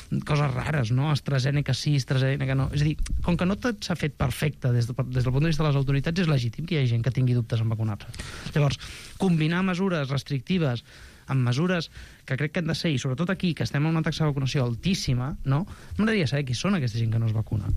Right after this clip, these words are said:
I, i com pot l'administració pública, els mitjans, tothom, arribar a aquesta gent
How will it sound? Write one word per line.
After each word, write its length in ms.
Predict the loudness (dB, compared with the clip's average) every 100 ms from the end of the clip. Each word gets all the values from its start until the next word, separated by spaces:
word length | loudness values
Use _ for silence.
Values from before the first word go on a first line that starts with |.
| 0
I, 140 | -2 0
i 120 | -2
com 300 | 2 2 2
pot 300 | 2 -2 -2
l'administració 580 | -2 0 0 -2 -2 -2
pública, 420 | 0 0 0 0 0
els 120 | 2
mitjans, 560 | 2 4 2 2 0 -2 -6
tothom, 420 | -4 0 0 0 -2
arribar 300 | -2 -2 -2
a 20 |
aquesta 320 | -2 -2 0
gent 320 | 0 2 0